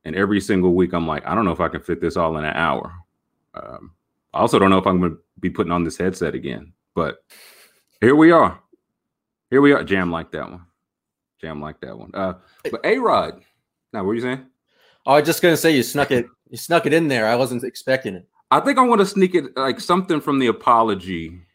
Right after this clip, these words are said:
Speaker 1: just something obscure every single, just, like, put it on the board. But we'll see. Maybe, maybe I will, maybe I won't. But A-Rod, A-Rod is now officially, I guess, an N B A own-, or in the works to be an N B A owner,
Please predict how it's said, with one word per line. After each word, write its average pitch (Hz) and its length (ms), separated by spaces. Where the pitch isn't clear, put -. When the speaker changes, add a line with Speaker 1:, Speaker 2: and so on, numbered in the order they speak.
Speaker 1:
just 156 180
something 147 300
obscure 113 460
every 113 320
single, 104 280
just, - 220
like, 90 180
put 110 160
it 101 80
on 95 120
the 87 60
board. 82 360
But 101 100
we'll 107 140
see. 71 360
Maybe, 87 380
maybe 87 260
I 82 40
will, 80 220
maybe 78 260
I 67 40
won't. 50 260
But - 160
A-Rod, 131 520
A-Rod 165 380
is 120 100
now 135 260
officially, 135 440
I 104 60
guess, 110 160
an 87 160
N 107 160
B 113 160
A 107 120
own-, 98 200
or 98 120
in 104 120
the 90 80
works 90 500
to 117 100
be 104 160
an 90 60
N 98 160
B 104 180
A 95 60
owner, 104 400